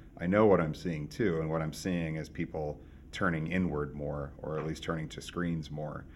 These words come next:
<clears throat> myself included. I am equally guilty of it for sure.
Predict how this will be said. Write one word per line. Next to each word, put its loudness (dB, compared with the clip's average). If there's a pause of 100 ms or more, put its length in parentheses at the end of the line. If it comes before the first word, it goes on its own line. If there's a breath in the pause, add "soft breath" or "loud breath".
(140 loud breath)
<clears throat> -6
myself 6
included. 0
I -4
am -10 (380)
equally -6
guilty -4
of -4
it -4
for -10
sure. -4